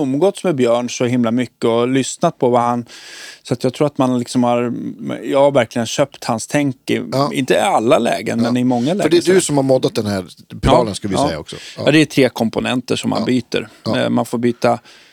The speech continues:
Speaker 1: Man filtrerar in i delaykretsen och ut ur delaykretsen, och så skär man lite bas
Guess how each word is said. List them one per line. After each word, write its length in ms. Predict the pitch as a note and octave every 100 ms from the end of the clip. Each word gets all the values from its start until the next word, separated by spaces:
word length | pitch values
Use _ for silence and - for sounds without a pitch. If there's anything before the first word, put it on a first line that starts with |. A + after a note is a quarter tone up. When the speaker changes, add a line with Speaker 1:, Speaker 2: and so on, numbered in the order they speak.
| _ _ -
Speaker 1:
Man 120 | B2+
filtrerar 760 | C#3+ B2+ - A#2+ A2+ A#2 A2+ - -
in 420 | C3+ C3 B2+ B2
i 80 | A#2+
delaykretsen 720 | A#2 A#2+ A#2 - G#2+ - A2
och 40 |
ut 220 | A2 A2+
ur 40 | A2
delaykretsen, 840 | A2 A2 A2+ G#2+ G#2+ - - G#2+ -
och 220 | A2+ - -
så 180 | - A2+
skär 260 | - A2+
man 140 | G#2+ G#2+
lite 180 | A#2 G2+
bas 300 | A2+ A#2